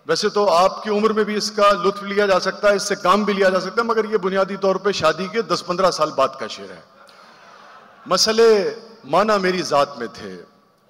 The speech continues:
मसले माना मेरी जात में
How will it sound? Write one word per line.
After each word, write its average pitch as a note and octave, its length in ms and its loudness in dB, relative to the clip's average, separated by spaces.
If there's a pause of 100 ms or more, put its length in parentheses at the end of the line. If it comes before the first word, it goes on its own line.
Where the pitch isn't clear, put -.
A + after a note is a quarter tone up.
(440)
मसले G3 420 0
माना F#3 640 2 (540)
मेरी F#3 320 -4
जात D#3 400 0
में F#3+ 140 -4